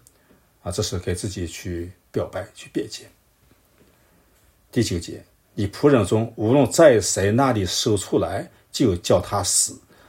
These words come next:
我们也做我主的奴仆。”无论在谁那里搜出来，就叫他死。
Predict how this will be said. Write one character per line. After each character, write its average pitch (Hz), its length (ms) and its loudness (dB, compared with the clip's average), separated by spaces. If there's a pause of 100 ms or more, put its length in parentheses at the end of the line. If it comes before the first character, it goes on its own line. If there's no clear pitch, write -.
我 101 120 0
们 92 120 0
也 95 140 2
做 92 440 0
我 104 300 2
主 95 180 -2
的 87 220 -8 (100)
奴 98 220 -12
仆。” - 60 -16 (4000)
无 127 140 6
论 180 200 8
在 143 260 4
谁 110 260 2
那 139 200 2
里 117 140 2
搜 95 240 -2
出 92 160 -4
来， 90 120 0
就 90 220 -4
叫 87 220 -4
他 95 220 -8
死。 - 320 -2